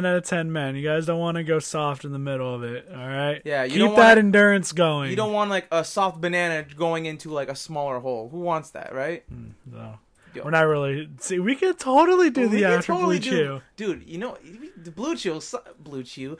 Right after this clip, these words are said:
Speaker 2: Blue Chew, sign the check.
Speaker 1: What's another one you think we could be sponsored by?
Speaker 2: Dude, we can sp-, Brazzers.
Speaker 1: Do they do about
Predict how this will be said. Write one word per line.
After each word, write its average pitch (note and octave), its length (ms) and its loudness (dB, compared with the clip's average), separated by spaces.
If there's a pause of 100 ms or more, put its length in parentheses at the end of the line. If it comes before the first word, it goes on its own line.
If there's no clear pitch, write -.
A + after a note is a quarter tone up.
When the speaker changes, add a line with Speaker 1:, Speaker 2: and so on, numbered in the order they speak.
(200)
Speaker 2:
Blue C#4 240 -4
Chew, D3 300 -6
sign A3 280 -10
the - 40 -16
check. - 340 -14
Speaker 1:
What's E3 160 -6
another E3+ 300 4
one C#3 120 -2
you C3 80 -6
think B2+ 160 -10
we B2 80 -10
could A#2+ 180 -12
be A#2+ 100 -10
sponsored B2 380 -12
by? A#2 180 -14 (120)
Speaker 2:
Dude, D3 120 -16
we C#3 140 -14
can A#3 120 -10
sp-, D3+ 220 -20 (260)
Brazzers. A#2 440 -12 (1160)
Speaker 1:
Do A#3 100 0
they F#4 100 2
do F#4 120 4
about F4 200 0